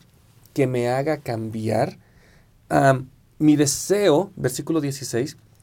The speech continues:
es que os acordéis de observar los estatutos y los juicios del Señor. Otra vez, Él les está diciendo, ustedes van a lograr todo esto, pero es por decisión propia.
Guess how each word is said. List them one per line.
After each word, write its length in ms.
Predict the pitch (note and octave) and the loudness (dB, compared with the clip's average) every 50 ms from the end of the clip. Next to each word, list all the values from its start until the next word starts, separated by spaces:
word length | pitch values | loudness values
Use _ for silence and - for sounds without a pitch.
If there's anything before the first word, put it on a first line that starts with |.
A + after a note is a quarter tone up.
| _ _ _ | _ _ _
es 180 | D3+ D3+ D3 - | -4 -2 -2 -2
que 100 | - F3+ | -4 -2
os 100 | - E3+ | -2 -2
acordéis 640 | D#3+ D#3+ - D3+ D3+ C#3+ C3+ B2+ C3 D3+ F#3+ G#3 G3+ | -4 -2 -2 -2 -2 -2 -2 -2 -2 -2 -2 -4 -4
de 80 | G3+ | -4
observar 440 | F#3 E3+ - - D3 C3+ B2+ C3+ C3+ | -4 -4 -4 -6 -6 -2 -2 -2 -2
los 200 | C#3+ C#3+ C#3 - | -4 -6 -10 -10
estatutos 720 | B2+ - - B2 A2+ - - G#3+ A3 - - C#3 C#3 C#3 - - - - _ _ _ _ _ | -12 -10 -8 -10 -8 -6 -6 -6 -6 -4 -4 -4 -4 -6 -10 -18 -20 -20 _ _ _ _ _
y 120 | - F3 D3+ | -4 0 0
los 180 | D#3 D3 C#3+ | 0 0 -2
juicios 460 | - - G#3 A#3 B3 A3+ A3 F3+ C#3 C3 | -4 -4 -4 -2 -2 0 0 -2 0 0
del 160 | B2+ A#2+ A2+ | -2 -2 -2
Señor. 300 | B2 A#2+ A#2+ A#2 A2+ - | -2 -4 -4 -4 -4 -6
Otra 240 | - D#3 D#3+ F3+ G3 | -6 -8 -4 0 0
vez, 180 | G3 - - - - _ _ _ _ _ _ | 0 0 0 -4 -12 _ _ _ _ _ _
Él 120 | - C#3 D#3+ | -2 0 0
les 120 | F3+ F3 | 0 -2
está 200 | D#3 - - F3 | -4 -2 0 0
diciendo, 540 | F3 F3 E3+ - E3+ E3+ E3+ D#3 C3 - - - _ | 0 -2 -4 -4 -4 -2 -2 -2 -4 -8 -10 -12 _
ustedes 340 | - A#2+ - - C#3 D#3+ D#3+ | -14 -14 -6 -4 -2 -2 -2
van 140 | E3+ F3+ F#3 | -2 -4 -4
a 40 | F3 | -4
lograr 300 | D#3+ D3 D3+ D#3+ D#3+ D#3+ | -4 -4 -4 -4 -4 -4
todo 220 | - D#3+ D3+ D3 | -4 -4 -2 -2
esto, 300 | C#3+ C#3+ - F3 F3 F3 - _ _ _ _ _ _ _ _ _ _ _ _ | -4 -4 -6 -8 -8 -8 -12 _ _ _ _ _ _ _ _ _ _ _ _
pero 220 | - B2 A#2+ B2+ | -4 -2 -2 -2
es 220 | C#3+ C#3+ - - _ _ _ _ _ _ _ _ _ _ | -2 -4 -8 -14 _ _ _ _ _ _ _ _ _ _
por 320 | - D3 D#3+ F#3+ G3+ F#3+ E3+ | 2 4 4 6 4 4 0
decisión 720 | D#3+ D#3 D3+ - C3+ B2 - - - C#3 C#3 C#3+ C#3+ C#3 - _ - _ _ _ _ _ _ | -2 -2 -2 -6 -10 -10 -10 -6 -4 -2 -2 -2 -4 -8 -14 _ -20 _ _ _ _ _ _
propia. 480 | - D3 F#3 G3+ - D#3+ C3+ A#2+ - | 2 4 4 4 4 2 0 -2 -2